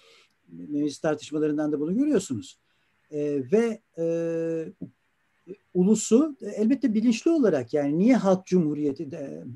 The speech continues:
halk devleti demiyor da, e, hakimiyet halktadır demiyor, bu kavramı bilmediklerinden değil diyebilirlerdi, e, elbette. Ama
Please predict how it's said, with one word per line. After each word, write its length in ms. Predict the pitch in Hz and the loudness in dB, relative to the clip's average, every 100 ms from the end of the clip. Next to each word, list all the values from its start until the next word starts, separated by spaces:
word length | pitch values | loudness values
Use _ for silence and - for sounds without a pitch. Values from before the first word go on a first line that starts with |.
| 131 | -10
halk 320 | 170 185 190 | -2 -2 0
devleti 600 | 175 147 147 - 131 113 _ | 0 0 0 0 -2 -4 _
demiyor 540 | 127 156 151 139 135 123 | -4 -2 0 0 0 -2
da, 200 | 123 107 131 | -6 -8 -12
e, 120 | 147 | -12
hakimiyet 580 | 117 147 139 147 147 - | -4 -4 -4 -2 -4 -2
halktadır 540 | 156 - 160 143 131 | -4 -2 -4 -2 -2
demiyor, 360 | 143 135 131 135 | -2 0 -2 -4
bu 80 | |
kavramı 440 | 135 160 151 160 147 | -4 -2 0 -2 -2
bilmediklerinden 840 | 156 160 147 156 143 160 247 285 | -4 -4 -6 -4 -4 -2 -2 0
değil 180 | 269 180 | -2 -2
diyebilirlerdi, 840 | 185 226 226 262 190 131 113 254 - _ - - _ _ _ - 117 | 0 0 2 2 2 0 -4 -6 -6 _ -20 -20 _ _ _ -20 -14
e, 100 | 147 | -10
elbette. 720 | 147 175 147 131 120 113 226 | -8 0 0 0 -4 -4 -4
Ama 360 | 202 220 226 | 2 2 2